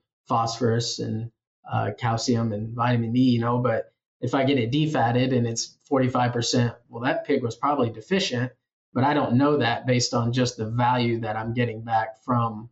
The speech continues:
the diagnostic lab. So a lot of this work is kinda, we're trying to standardize and get a lot of the diagnostic labs to say, "Okay,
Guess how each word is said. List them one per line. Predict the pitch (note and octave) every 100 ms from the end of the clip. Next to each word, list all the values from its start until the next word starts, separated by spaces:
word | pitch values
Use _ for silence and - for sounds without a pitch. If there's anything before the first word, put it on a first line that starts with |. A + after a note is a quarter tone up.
| _ _ _ -
the | A#2+
diagnostic | B2 A#2 A#2 A#2+ A#2+ - -
lab. | B2 A#2+ A#2+
So | - C3+ A#2+ A#2 - _ -
a |
lot | C#3 D#3+ D#3
of |
this | D3 D3+ D3
work | C3+ C#3
is | B2+
kinda, | - C3+ C3 A#2 A#2 _ _ _
we're | E3+
trying | - D3+
to | C3+
standardize | - E3 D#3 D3+ C#3+ C3+ C3+ B2+
and | B2+ B2 - _ _ D#3
get | C#3+ B2+ - - -
a | C3
lot | C3 C3+
of | B2+
the | B2
diagnostic | A#2+ C3 B2+ B2+ B2+ B2 B2+
labs | B2+ B2+ -
to | A#2+
say, | - A#2+
"Okay, | A#2+ A#2+ A2+ A2+